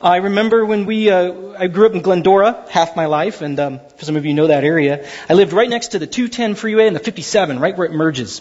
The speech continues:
There was this, uh, little townhome complex that we lived in. And I lived on the, we had two stories,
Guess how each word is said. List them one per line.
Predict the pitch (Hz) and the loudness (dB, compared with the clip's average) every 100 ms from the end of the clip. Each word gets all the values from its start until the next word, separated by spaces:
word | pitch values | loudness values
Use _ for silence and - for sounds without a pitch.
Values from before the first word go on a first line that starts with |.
| - | -16
There | 147 156 | -12 -10
was | 135 | -6
this, | 131 - | -4 0
uh, | 139 135 - - | 0 0 -4 0
little | 190 | 0
townhome | - 196 190 175 165 | 2 0 0 0 0
complex | 151 160 147 139 - | 0 -2 -2 -8 -8
that | 160 | -8
we | 151 | 0
lived | 156 151 | 0 0
in. | 131 107 - _ _ - _ _ _ - | -2 -4 -14 _ _ -20 _ _ _ -8
And | 151 | -2
I | 151 | 0
lived | 170 165 | 2 2
on | 165 | 0
the, | 143 - - - - - | -2 -8 -20 -20 -20 -6
we | 165 | -4
had | 165 | 0
two | 233 | 2
stories, | 220 180 151 160 185 | 2 2 4 2 0